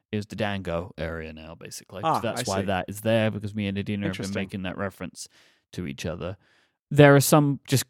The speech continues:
Speaker 1: g-, emojis that I love in here. So obviously top right is the, uh, it's called heart decoration. It's a white heart in a purple box. That is the heart that I have chosen to use because nobody really uses it, so I use it.
Speaker 2: Right.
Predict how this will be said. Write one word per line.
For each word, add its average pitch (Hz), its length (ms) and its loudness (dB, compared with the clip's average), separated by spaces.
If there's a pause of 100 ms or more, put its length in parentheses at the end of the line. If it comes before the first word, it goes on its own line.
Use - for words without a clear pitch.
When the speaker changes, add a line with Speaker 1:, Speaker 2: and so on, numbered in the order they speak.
Speaker 1:
g-, 117 80 -6 (220)
emojis 123 400 8
that 120 120 6
I 101 80 4
love 113 260 4
in 110 80 2
here. 110 240 2
So 107 260 0
obviously 104 280 -4
top - 200 -2
right 110 300 2
is 107 180 -4
the, 104 300 -2 (360)
uh, - 40 -4
it's - 100 -6
called 135 200 2
heart 117 280 0
decoration. 127 560 2
It's 143 100 -8
a 117 60 0
white 107 240 2
heart 110 320 -2
in 110 80 -2
a 104 60 -2
purple 107 320 0
box. 117 360 2
That - 160 2
is 110 120 -4
the 107 80 0
heart 107 300 2
that 110 120 0
I 107 140 0
have 104 120 0
chosen 110 360 -2
to 101 100 -6
use 147 380 0
because 104 360 -4
nobody 101 360 0
really 98 240 0
uses 135 340 2
it, 190 160 6
so 110 160 2
I 98 80 6
use 135 280 2
it. 180 120 4
Speaker 2:
Right. 117 240 -2